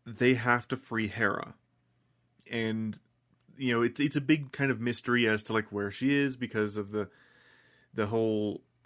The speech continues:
Jason's memory missing and whatnot, and she's at a place that's really important to his memory.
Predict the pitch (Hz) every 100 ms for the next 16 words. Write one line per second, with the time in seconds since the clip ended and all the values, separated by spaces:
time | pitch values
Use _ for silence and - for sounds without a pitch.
0 | 69 76 - 120 110 123 120 - 117 113
1 | 110 107 117 123 123 123 123 113 - 117
2 | 117 104 110 113 113 - 107 - 107 104
3 | 101 - - 101 98 - 104 104 - 123
4 | 113 110 110 110 135 135 135 131